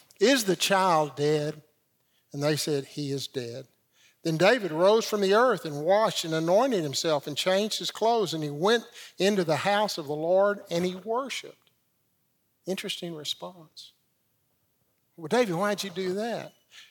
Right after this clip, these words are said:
He then went to his own house, and when he was asked, they set food before him, and he ate.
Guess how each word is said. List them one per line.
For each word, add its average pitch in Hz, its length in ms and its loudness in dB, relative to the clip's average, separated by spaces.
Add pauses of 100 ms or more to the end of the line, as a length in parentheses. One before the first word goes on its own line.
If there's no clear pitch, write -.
(100)
He 170 160 2
then 196 360 4
went 180 180 0
to 180 100 0
his 160 160 0
own 226 220 4
house, 147 400 -2
and 151 140 -6
when 190 160 2
he 175 300 -4 (260)
was 156 180 0
asked, 220 540 2 (580)
they 156 160 0
set 202 340 0
food 254 280 2
before 156 400 -2
him, 139 100 -4
and 160 180 -2
he 170 180 2
ate. 202 320 0